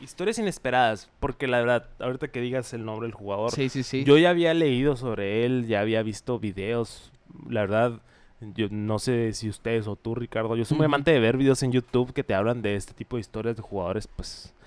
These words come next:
Speaker 1: o que no la arman, o por qué este jugador es tan bueno, y así que te hablan de la historia de todo el proceso del jugador.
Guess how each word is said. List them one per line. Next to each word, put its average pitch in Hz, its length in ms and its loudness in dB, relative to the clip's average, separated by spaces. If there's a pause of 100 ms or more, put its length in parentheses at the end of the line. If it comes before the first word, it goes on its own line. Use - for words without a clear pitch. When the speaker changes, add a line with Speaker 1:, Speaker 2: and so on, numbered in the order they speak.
(240)
Speaker 1:
o - 120 -4
que 143 100 -4
no 127 140 0
la 110 340 4
arman, 127 320 0
o 104 120 -4
por 107 260 -4
qué 143 320 2
este 139 180 -2
jugador 113 300 2
es - 80 -10
tan 107 180 -6
bueno, 165 540 -2
y 139 80 4
así 123 200 -2
que 165 120 -4
te 143 100 -2
hablan 160 240 0
de 135 60 2
la 123 100 0
historia 143 380 -2
de - 60 -6
todo 139 120 0
el 143 100 0
proceso 120 500 -8
del 113 100 -10
jugador. 107 420 -4